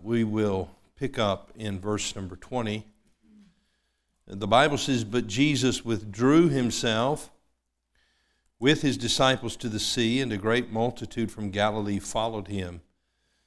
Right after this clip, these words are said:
and from Judea." And of course, Mark goes on to list the places from whence the crowd came, uh, that day to Jesus. And we find in verse seven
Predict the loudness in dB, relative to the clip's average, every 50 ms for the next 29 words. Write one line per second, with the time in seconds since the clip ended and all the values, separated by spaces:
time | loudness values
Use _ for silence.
0 | _ _ _ _ _ _ _ _ _ _ -10 -8 -8 -8 -8 -4 -2 0 0 0
1 | 0 -2 -4 -4 0 0 2 2 2 0 -2 -4 -8 -14 _ _ _ _ _ _
2 | -20 -18 -18 -16 -12 -4 -2 0 0 0 0 -2 -4 -4 -6 -10 _ _ -6 -2
3 | 0 0 0 -2 -4 -4 -6 -4 -2 -2 0 0 -2 -4 -6 -6 -4 0 0 0
4 | 0 0 -2 -6 -6 -8 -16 _ _ _ _ _ _ _ _ _ _ _ _ _
5 | _ _ _ _ _ _ _ _ _ _ _ _ _ _ _ _ _ _ _ _
6 | _ _ _ _ _ _ _ -10 -10 -10 -8 0 2 4 4 4 2 -2 -4 -6
7 | -6 -4 -4 -2 0 2 2 2 0 0 -2 -6 -8 -8 -4 -2 0 0 0 -2
8 | -6 -12 _ -2 2 4 4 4 4 2 -2 -4 -2 0 2 2 2 2 0 -4
9 | -6 -12 _ _ _ _ _ _ _ _ _ _ -20 -20 -20 -14 -12 -6 2 4
10 | 4 4 4 4 4 4 4 4 2 0 2 2 2 2 2 2 0 -2 -4 -4
11 | -2 -2 -2 -2 2 2 4 4 4 4 0 0 0 0 0 0 0 0 2 4
12 | 4 4 4 2 -2 -2 -6